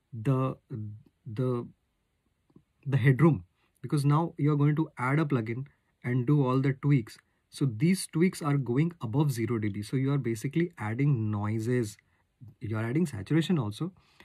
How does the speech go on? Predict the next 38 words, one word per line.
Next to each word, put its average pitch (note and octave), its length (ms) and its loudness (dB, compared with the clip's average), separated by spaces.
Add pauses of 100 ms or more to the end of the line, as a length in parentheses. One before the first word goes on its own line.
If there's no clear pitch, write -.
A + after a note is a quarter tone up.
(200)
But C3 160 0
if - 40 -2
you C#3+ 80 4
are C#3+ 180 -2
aware C#3+ 240 4
of D3 140 2
how C3 480 -2 (260)
to B2 120 -4 (100)
create C3 240 0
a C3+ 140 2
good B2 160 -2
saturation A#2+ 500 -4
out A#2 100 -6
of B2 200 -8
it, C#3 40 -12 (260)
it's G#2 80 -12 (100)
very B2+ 120 2
well. B2 200 -4 (440)
Otherwise, C3 340 0
you B2+ 120 -2
are C3+ 40 0 (100)
basically C#3 340 -2 (120)
adding B2+ 300 -2 (420)
those - 380 -2 (360)
extra - 260 -2
pseudo C3 600 0 (220)
frequencies C3+ 800 0 (120)
which A#2 200 -8
are A2+ 300 -6 (160)
not B2 160 -4
necessary B2+ 580 -2 (340)
and A#2+ 380 -4
which A#2 160 -4
is B2+ 80 -4
adding, A#2+ 400 -2
getting A#2+ 260 -2
added A#2 200 -4
by A#2+ 100 -2